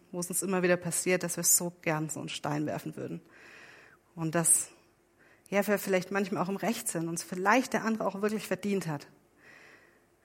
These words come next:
Aber ich bitte dich, dass du uns hilfst, ja, von dir Barmherzigkeit zu lernen. Dass wir so barmherzig sein können, wie du es bist.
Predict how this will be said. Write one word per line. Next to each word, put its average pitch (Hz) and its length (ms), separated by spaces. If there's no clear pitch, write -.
Aber 185 140
ich 185 160
bitte 214 220
dich, 202 100
dass 190 200
du 214 180
uns 196 180
hilfst, 196 480
ja, 190 120
von 185 140
dir 190 100
Barmherzigkeit 175 680
zu 151 100
lernen. 147 340
Dass 180 160
wir 196 80
so 208 120
barmherzig 196 540
sein 196 320
können, 165 420
wie 175 100
du 185 180
es 175 80
bist. - 400